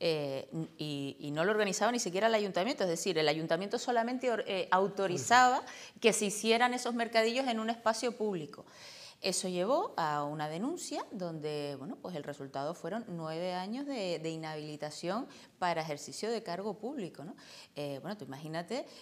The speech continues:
eh, el disgusto que para el partido, es decir, o sea, no estamos hablando, eh, estamos hablando de que la actividad de un ayuntamiento, la actividad de un concejal tiene que ir encaminada, en todo caso,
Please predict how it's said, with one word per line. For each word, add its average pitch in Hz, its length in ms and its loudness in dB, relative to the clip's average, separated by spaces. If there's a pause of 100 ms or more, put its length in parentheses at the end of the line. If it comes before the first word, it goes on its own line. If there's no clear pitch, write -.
(140)
eh, 135 760 -8 (200)
el 135 180 -10
disgusto 135 540 -10 (460)
que 147 160 0
para 139 260 -2
el 135 100 -2
partido, 139 420 -2
es 208 40 0
decir, 165 340 0
o 135 60 -4
sea, 123 160 -2
no 123 120 -4
estamos 135 360 -6
hablando, 160 640 2
eh, 139 460 -8
estamos 147 340 -6
hablando 196 340 0
de 202 140 -2
que 151 280 -4 (140)
la 160 140 0
actividad 147 480 -2
de 214 60 -2
un 254 60 -4
ayuntamiento, 196 600 -4
la 156 80 -2
actividad 143 400 -6
de 180 80 -6
un 226 60 -4
concejal 202 520 -6
tiene 196 300 -8
que 202 80 -8
ir 208 140 -4
encaminada, 156 800 -6
en 143 160 -12
todo 156 280 -4
caso, 175 300 -8